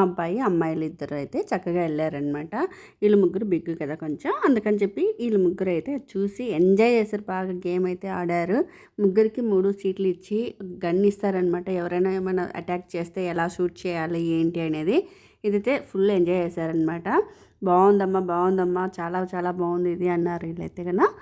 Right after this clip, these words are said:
ఇలా ఎంజాయ్ చేశారనమాట. చిన్న పాప అయితే మాత్రం ఎక్కువగా బైక్ డ్రైవింగ్స్, ఇంకా కలర్స్ బాల్స్ పట్టుకోవడము, చిన్నపిల్లలకు సంబంధించి అంటే ఆడింది. వీళ్ళ అక్క వాళ్ళతో పాటు మాత్రం కొన్ని కొన్ని ఆడింది, అవి కూడా ఇందులో యాడ్ చేస్తున్నాను. చూడండి, గేమ్స్ అయితే చక్కగా ఎంజాయ్ చేశారు.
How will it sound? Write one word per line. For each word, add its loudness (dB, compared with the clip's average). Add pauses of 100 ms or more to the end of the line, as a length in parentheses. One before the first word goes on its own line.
(300)
ఇలా 0
ఎంజాయ్ 4
చేశారనమాట. -2 (400)
చిన్న -2
పాప 0
అయితే -2
మాత్రం 0
ఎక్కువగా -2 (760)
బైక్ 2 (300)
డ్రైవింగ్స్, 2
ఇంకా 0
కలర్స్ 0
బాల్స్ 2
పట్టుకోవడము, -2
చిన్నపిల్లలకు 0
సంబంధించి 2
అంటే -2
ఆడింది. 2
వీళ్ళ 2
అక్క 0
వాళ్ళతో 2
పాటు -2
మాత్రం 2
కొన్ని 2
కొన్ని 2
ఆడింది, 0
అవి 2
కూడా 2
ఇందులో 2 (500)
యాడ్ 0
చేస్తున్నాను. -4
చూడండి, 2
గేమ్స్ 2
అయితే -6
చక్కగా -4
ఎంజాయ్ 4
చేశారు. -2